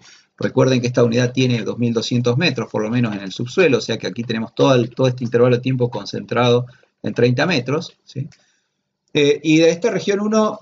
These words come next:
hay tres regiones más, que son la dos, tres y cuatro, y que van mostrando variaciones sistemáticas del espesor hacia la zona sur de la cuenca, ¿sí? O sea, nos estamos moviendo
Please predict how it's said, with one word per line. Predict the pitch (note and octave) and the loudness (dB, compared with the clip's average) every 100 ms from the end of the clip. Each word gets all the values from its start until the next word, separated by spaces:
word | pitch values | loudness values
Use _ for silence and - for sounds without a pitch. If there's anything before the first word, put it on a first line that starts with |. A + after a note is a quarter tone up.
| _ | _
hay | D3 D#3+ | 0 0
tres | D#3 G3 G#3 | -2 -2 0
regiones | F3+ - F3 D#3 | -2 -2 -2 0
más, | G3+ C#3 | -2 -2
que | C3+ | -2
son | C#3 | 2
la | C#3 | 2
dos, | C#3 C#3 | 2 0
tres | - D#3 D3 | -2 -2 -2
y | |
cuatro, | D#3+ F#3 E3 F3+ | 0 0 2 0
y | |
que | D#3+ | 2
van | E3 F3+ | 2 2
mostrando | C#3 E3+ F3+ F3+ | 0 0 2 2
variaciones | D#3+ C#3 B2+ E3 D#3+ | 2 2 2 0 -2
sistemáticas | C#3 C3+ D3 D3+ D#3 D#3 C3 | -4 -2 -2 -2 -4 -4 0
del | B2+ | 2
espesor | A#2+ D3 C#3 - F3 E3+ | 0 0 -2 2 4 4
hacia | C3 C#3+ C#3+ C#3+ | 2 0 0 -2
la | A#2+ | -8
zona | - C3 B2 | -4 -2 -2
sur | B2 - C#3 | -2 -2 0
de | B2 | 2
la | G#2+ | 0
cuenca, | - F2 E2 - | -2 -4 -6 -14
¿sí? | - | -6
O | D3 | -2
sea, | D3 | 0
nos | C3 | 0
estamos | B2 C#3+ C#3 | 0 0 2
moviendo | C3 C#3 C#3+ C#3+ D3 | 2 2 2 0 -2